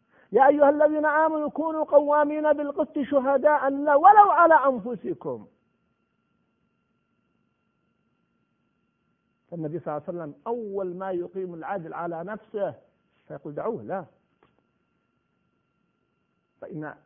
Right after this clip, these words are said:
بل يعلل له النبي صلى الله عليه وسلم، لا يعتبرها مجرد مسامحة،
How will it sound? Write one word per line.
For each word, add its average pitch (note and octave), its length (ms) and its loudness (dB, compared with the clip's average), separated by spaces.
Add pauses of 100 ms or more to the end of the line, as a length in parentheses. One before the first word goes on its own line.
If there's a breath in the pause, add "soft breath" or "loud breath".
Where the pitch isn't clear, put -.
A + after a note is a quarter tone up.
(200)
بل G#3 200 -8
يعلل B3 400 -2
له F#3+ 140 -4
النبي D#3+ 220 -10
صلى - 80 -16
الله A#2+ 200 -12
عليه - 100 -20
وسلم، - 120 -20 (960)
لا B3+ 200 4
يعتبرها D4+ 420 6
مجرد C#4 340 4
مسامحة، B3+ 800 4